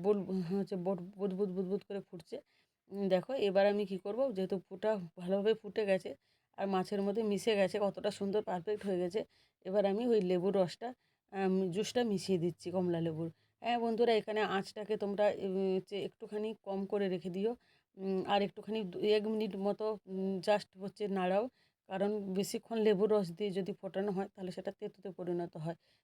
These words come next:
তো যার জন্য বেশিক্ষণ ফুটে, ফোটাবে না, just এক দু, আহ, এক মিনিটই, তাও নয়, পুরোটাই নয়, মোটামুটি এইভাবেই যত তাড়াতাড়ি পারো, উম, একটুখানি ফুটিয়ে নিও, তাহলে এ-, উম, এটা তেতো লাগবে না বন্ধুরা।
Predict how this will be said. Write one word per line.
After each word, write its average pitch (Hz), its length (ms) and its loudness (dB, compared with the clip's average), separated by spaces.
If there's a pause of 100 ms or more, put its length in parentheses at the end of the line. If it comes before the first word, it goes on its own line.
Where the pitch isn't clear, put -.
(120)
তো - 80 -14
যার 202 220 4
জন্য 214 240 0
বেশিক্ষণ 202 580 -2 (140)
ফুটে, 202 300 -8 (140)
ফোটাবে 190 340 0
না, 202 120 0
just 196 320 -6
এক 190 280 -4
দু, 196 140 -4 (520)
আহ, 202 200 -4
এক 196 200 4
মিনিটই, 226 460 0
তাও 196 300 0
নয়, 196 200 -2
পুরোটাই 196 520 -2
নয়, 208 220 -2
মোটামুটি 190 480 -2 (320)
এইভাবেই 196 440 2
যত 190 260 0
তাড়াতাড়ি 185 380 0
পারো, 185 240 -4 (480)
উম, 196 240 -2
একটুখানি 190 340 -2
ফুটিয়ে 170 340 -6
নিও, 160 220 -2 (1000)
তাহলে 208 320 2 (400)
এ-, 214 160 -4
উম, 196 300 -2
এটা 202 280 2
তেতো 190 320 -8
লাগবে 170 300 0
না 175 120 0
বন্ধুরা। 170 360 -2